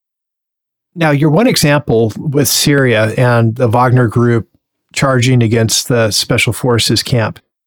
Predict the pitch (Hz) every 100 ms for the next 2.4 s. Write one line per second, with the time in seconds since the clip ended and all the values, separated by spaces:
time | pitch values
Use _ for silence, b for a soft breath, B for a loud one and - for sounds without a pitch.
0 | - 190 285 269 202 151 143 120 127 120
1 | 101 101 - - 135 139 151 143 117 135
2 | 120 135 123 110